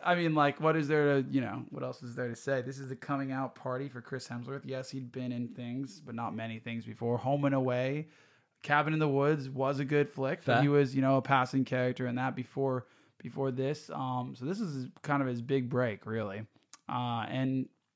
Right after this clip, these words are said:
Speaker 1: Tom Hiddleston, right? I think
Speaker 2: Oh,
Speaker 1: I,
Speaker 2: yeah.
Speaker 1: I hadn't heard of him before this. Had you?
Speaker 2: Uh, good question.
Speaker 1: In any case, he, it, he was
Speaker 2: Great breakout role.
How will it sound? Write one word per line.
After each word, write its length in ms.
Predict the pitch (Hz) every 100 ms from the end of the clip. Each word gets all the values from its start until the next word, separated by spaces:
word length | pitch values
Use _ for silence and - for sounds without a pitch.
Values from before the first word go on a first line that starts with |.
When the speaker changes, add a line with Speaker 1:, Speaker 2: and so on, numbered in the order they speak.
| _
Speaker 1:
Tom 260 | - 160 165
Hiddleston, 460 | 151 196 - 90
right? 300 | 69 113 127 -
I 60 |
think 160 | 127 156
Speaker 2:
Oh, 40 |
Speaker 1:
I, 120 | 135 -
Speaker 2:
yeah. 120 | 123
Speaker 1:
I 100 | 156
hadn't 240 | 214 196 147
heard 200 | 147 143
of 80 |
him 100 | 135
before 300 | 131 123 135
this. 380 | 120 170 - - _ _ _ -
Had 160 | 131
you? 180 | 151 240 - _ _ _ _ _ _
Speaker 2:
Uh, 600 | - 190 247 269 269 277 226
good 220 | - -
question. 380 | 233 302 - -
Speaker 1:
In 60 |
any 200 | 180 220
case, 300 | - 147 143
he, 80 | 143
it, 240 | 147 143 131
he 260 | 139 139 135
was 260 | 143 123 -
Speaker 2:
Great 220 | - 147 127
breakout 380 | 123 113 107
role. 280 | 104 110 101